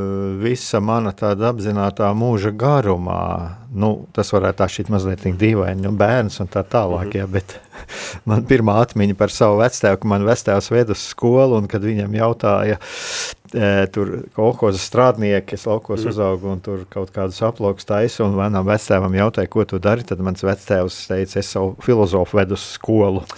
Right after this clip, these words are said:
Speaker 2: Ah.
Speaker 1: Jā, jo es tā-, nu, es tādos izaugu, tādos apstākļos, jā, varētu tā teikt, arī diezgan sarežģītos, un es atceros, kad es arī vectēvam laikam bija diezgan nogurdinājis ar tādiem jautājumiem, es viņus daudz uzdevu.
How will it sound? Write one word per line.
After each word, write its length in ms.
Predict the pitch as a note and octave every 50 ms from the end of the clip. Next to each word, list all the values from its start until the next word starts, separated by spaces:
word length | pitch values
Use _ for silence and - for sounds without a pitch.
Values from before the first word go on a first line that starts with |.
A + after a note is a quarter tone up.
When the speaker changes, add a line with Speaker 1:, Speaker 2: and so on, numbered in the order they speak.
| - - - - -
Speaker 2:
Ah. 100 | G2+ F2 -
Speaker 1:
Jā, 240 | A2 A2 G#2+ G#2+ G#2
jo 120 | A2 G#2+
es 160 | G#2+ - - -
tā-, 120 | B2+ A#2
nu, 80 | C3+ D3+
es 80 | B2+ -
tādos 280 | C3+ A#2 A2 A2 - -
izaugu, 320 | C3+ A2+ G#2+ G2+ G2 F#2
tādos 380 | - A2 G2+ F#2+ G2+ F#2+ - A#2+
apstākļos, 800 | A2+ A2 - - A2 F#2+ F#2+ F#2+ F#2+ G#2 G2 G2 G2 F#2+ - A2
jā, 480 | G#2 G#2+ G#2+ G#2+ G#2+ G#2 G#2 G#2 - - A2+ - - - A2+ G#2 G#2+ G2+ G#2
varētu 280 | G#2+ A2 G#2 G#2+ F#2+ -
tā 100 | A2 G2+
teikt, 240 | - A2 G2 - A2+
arī 180 | G#2 G#2 G2
diezgan 380 | F#2+ A2+ A2 G2+ G2 G2+ F#2+ G2
sarežģītos, 760 | - F#3 F#3 C#3 G#2+ G2 G2 G#2+ G2+ - G#2 G2 F#2+ - -
un 140 | A2 F#2+ F2+ - _ _ _ _ _ _ _ _ _ _ _ _ _ _ _ _ _ _ _ _ _ _ _ _ _ _ _ - - G#2+ G#2+ G#2
es 140 | G#2 G#2 - A#2+
atceros, 400 | A2+ - - G#2 G2 F#2+ F#2 -
kad 160 | - G2+ F2+ G2
es 120 | F#2 - -
arī 340 | A2 G2 G#2 G#2 G2+ - -
vectēvam 640 | G#2+ G#2 A2 A#2 - - G#2 F#2+ F#2+ G2 F#2+ G2+ G2
laikam 300 | F#2+ A2 - - A#2 A2+
bija 120 | G#2 A#2+ -
diezgan 280 | - B2 A#2+ B2+ G2+
nogurdinājis 680 | A2+ A#2+ B2+ A2+ G#2+ A2 F#2 A2 G2+ G#2 G#2 G2+ - G#2
ar 40 | -
tādiem 300 | - G#2+ F#2 G#2 G2+ A2+
jautājumiem, 360 | C3+ D#3 - - G#2+ G2+ G#2+
es 120 | G2+ - -
viņus 140 | G#2+ F2+
daudz 220 | F#2+ G#2+ A2 A#2 A2+
uzdevu. 400 | C#3 D3 C3+ G2+ F#2+ F#2 F#2+ F#2